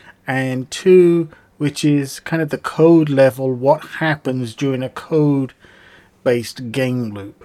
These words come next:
okay? Now, first of all, let's talk about what a game loop is in a game. So, let's take a genre of a game to give you an example here.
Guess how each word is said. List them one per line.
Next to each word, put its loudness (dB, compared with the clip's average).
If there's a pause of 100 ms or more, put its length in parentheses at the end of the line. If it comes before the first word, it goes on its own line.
okay? -6 (340)
Now, -2 (360)
first -2
of -4
all, 6
let's 2
talk -2
about 4
what 4
a 4
game 2
loop 0
is -2
in -4
a -2
game. -10 (120)
So, 4 (300)
let's 2
take 0
a 6
genre 2
of -2
a 2
game -4
to -20
give -4
you -2
an -2
example -6
here. -12